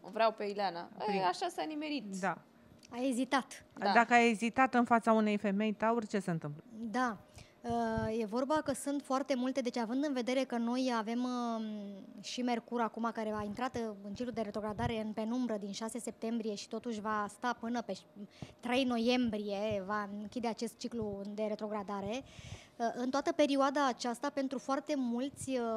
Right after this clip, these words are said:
Speaker 3: aceste, cu aceste semne, în, uh, cu aceste planete în semnul Balanței, da, un semn dublu, uh,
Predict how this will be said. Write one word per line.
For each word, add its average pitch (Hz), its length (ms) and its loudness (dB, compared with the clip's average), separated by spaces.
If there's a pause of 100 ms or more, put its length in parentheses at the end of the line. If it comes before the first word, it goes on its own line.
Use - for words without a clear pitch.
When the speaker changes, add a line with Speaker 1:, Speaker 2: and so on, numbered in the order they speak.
Speaker 3:
aceste, 254 460 -2
cu 247 60 -6
aceste 247 340 -2
semne, 240 580 -2
în, 208 140 -8
uh, 196 260 -10 (420)
cu - 80 -4
aceste 233 220 2
planete 247 320 2
în 262 80 4
semnul 254 260 0
Balanței, 220 840 -2
da, 214 120 -4
un 240 160 -2
semn 240 300 -4
dublu, 220 340 0
uh, - 800 -8